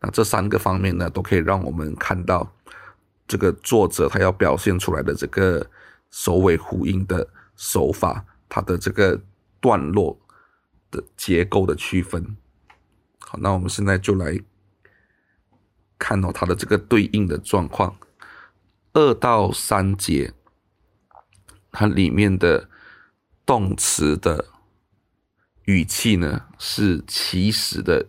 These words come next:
语气，啊，也就是对于神的一个请-，一个呼吁，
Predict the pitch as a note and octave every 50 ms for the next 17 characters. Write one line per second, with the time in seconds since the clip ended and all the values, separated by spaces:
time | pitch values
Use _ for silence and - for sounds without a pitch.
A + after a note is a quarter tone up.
0 | _ _ - E2+ C2+ G#1+ - - - - - F2 - - - _ _ _ _ _
1 | _ _ _ _ _ _ _ _ _ _ _ - - - - G#2+ A2 G#2 A2+ G#2
2 | - - B2 A2 G2 F2 F#2 F#2 - - - - D#2+ F#2 F2+ E2 - - - -
3 | G2+ G2 - F#2+ F#2+ - - - - F2 D2+ - - _ _ - G2+ G2 - G#2
4 | G2 G2 - - - G2 F#2 - - G#2 F#2+ - - G#2+